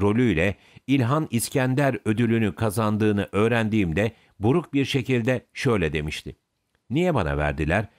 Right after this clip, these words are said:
Ben daha ölmemiştim ki." Yukarıda saydığım isimlerin pek çoğuyla tanışma fırsatım oldu. Ancak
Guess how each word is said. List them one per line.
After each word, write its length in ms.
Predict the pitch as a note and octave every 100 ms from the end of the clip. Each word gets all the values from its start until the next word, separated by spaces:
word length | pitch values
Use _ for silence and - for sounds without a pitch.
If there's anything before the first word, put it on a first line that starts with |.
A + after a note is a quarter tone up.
| _ -
Ben 260 | G2 A2 A2+
daha 220 | G#2 A2+
ölmemiştim 680 | F#2+ G2 A2 A2 - E3 B2
ki." 220 | D2+ - _ _ _ _ _ -
Yukarıda 460 | D3 D#3+ D#3+ D#3
saydığım 460 | C#3+ C#3+ C3+ C#3 B2+
isimlerin 520 | A#2 C3 A2+ A2 A2
pek 280 | G2+ D3+ -
çoğuyla 360 | B2+ A2+ A2+ G#2+
tanışma 400 | G#2+ G#2 - A2
fırsatım 500 | G#2 - F#2 F#2 D#2
oldu. 280 | D2+ C2+ - _ - -
Ancak 440 | F2+ E2+ E2 D#2